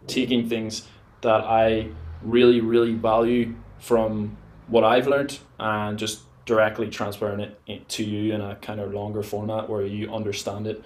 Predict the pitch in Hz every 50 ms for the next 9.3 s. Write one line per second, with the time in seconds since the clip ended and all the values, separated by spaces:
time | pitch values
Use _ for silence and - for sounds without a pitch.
0 | - - - - - - - 110 104 101 101 98 98 107 107 143 160 165 151 135
1 | 123 120 113 - 117 110 110 113 113 113 - - - 104 104 104 104 113 107 113
2 | 110 107 - - 107 104 104 104 110 104 101 101 101 101 101 107 - - 107 110
3 | 117 113 110 113 113 101 98 98 - - - - - - _ _ _ _ - 117
4 | 113 113 117 113 - - - - - 139 139 135 135 147 139 - 156 147 147 147
5 | 143 139 - - 151 143 147 156 151 143 135 - - - - 147 127 120 120 117
6 | 127 131 131 147 135 131 123 117 113 117 - - 127 127 120 - 135 120 117 123
7 | 123 123 123 - - - 156 156 160 156 156 170 175 170 165 151 147 - - -
8 | 117 110 104 - 135 135 135 135 127 135 131 127 123 120 - - 147 147 139 139
9 | 135 131 127 131 127